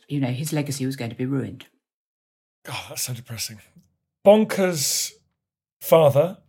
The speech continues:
Speaker 2: and Bonkers' older son. So he's sandwiched between two Edwards. What was his <laughs> relationship like with both of those two kind of extroverts? Both men quite different to he was.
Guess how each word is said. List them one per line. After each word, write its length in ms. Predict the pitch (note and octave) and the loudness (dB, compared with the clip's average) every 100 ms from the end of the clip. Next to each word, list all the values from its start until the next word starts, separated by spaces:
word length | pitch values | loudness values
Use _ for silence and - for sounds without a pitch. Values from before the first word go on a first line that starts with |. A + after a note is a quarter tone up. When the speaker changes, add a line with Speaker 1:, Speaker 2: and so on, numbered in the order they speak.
| - | 2
Speaker 2:
and 240 | D#3+ C#3+ | 4 6
Bonkers' 500 | F3 D3 - C#3 - - | 4 4 0 -2 -2 0
older 240 | C#3+ C3+ | 2 2
son. 420 | - C#3 C3+ F#3+ - | 0 2 2 0 -10
So 160 | - E3 | -2 0
he's 120 | D#3 | 2
sandwiched 380 | - G#3 F#3 C3+ | 4 6 4 0
between 320 | D3 - D#3+ | -2 0 0
two 200 | C3+ F3 | 2 8
Edwards. 520 | D3 C3 D3 E3+ - - _ - - - - _ | 8 8 2 0 -4 -6 _ -20 -20 -20 -20 _
What 140 | F#3 G3+ | 2 2
was 120 | C#3+ | 2
his 120 | F3 | -2
<laughs> 40 | D#3+ | 6
relationship 560 | F3+ - - - F3+ | 6 6 4 2 0
like 260 | - E3 - | 4 4 4
with 280 | D3 C#3 C3+ | 2 0 0
both 280 | - D#3 - | 6 6 4
of 80 | C3 | 0
those 200 | D3 C#3 | 0 0
two 160 | - | -2
kind 140 | C3+ C#3+ | -2 -2
of 140 | C#3 | 0
extroverts? 760 | - - - C#3+ C3 C#3 C3+ - - - - | 0 0 0 2 4 4 4 -2 -14 -10 8
Both 240 | A#3 G#3+ | 8 8
men 180 | G#3 F#3 | 2 6
quite 180 | C#4 C#4 | 6 6
different 280 | F3+ E3 | 2 -2
to 100 | D#3+ | 0
he 160 | D3 D#3+ | 2 2
was. 200 | B2 G2 | 0 -6